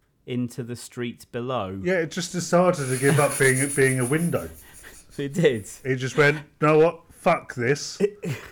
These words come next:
Speaker 2: I'm going.
Speaker 1: <laughs>
Speaker 2: Bye." And then luckily there wasn't anybody walking underneath because they would be dead.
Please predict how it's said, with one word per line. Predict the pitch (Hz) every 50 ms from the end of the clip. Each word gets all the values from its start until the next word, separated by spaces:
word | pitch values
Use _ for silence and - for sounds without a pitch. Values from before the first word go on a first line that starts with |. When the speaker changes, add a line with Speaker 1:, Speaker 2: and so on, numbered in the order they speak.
| - _ _
Speaker 2:
I'm | 135 143 156 151 151 -
going. | 143 151 147 139 127 117 110 107 113 110 - - _ _ _ _ _ _ _
Speaker 1:
<laughs> | _ - - - - - - - -
Speaker 2:
Bye." | 143 147 143 139 123 110 110 117 120 - - - - - - - -
And | - 139 143
then | 143 139 127 - - 151 151
luckily | 170 196 - - - 135 123
there | 117 131 139
wasn't | 139 131 117 131 127 123 123
anybody | 120 113 123 131 120 127
walking | 113 123 131 135 120 - - 123 120 117
underneath | 117 117 107 101 120 120 104
because | - 107 101 104 95
they | 123 117
would | 101 95 85
be | 85 101
dead. | 95 85 85 110 101 95 85 82 -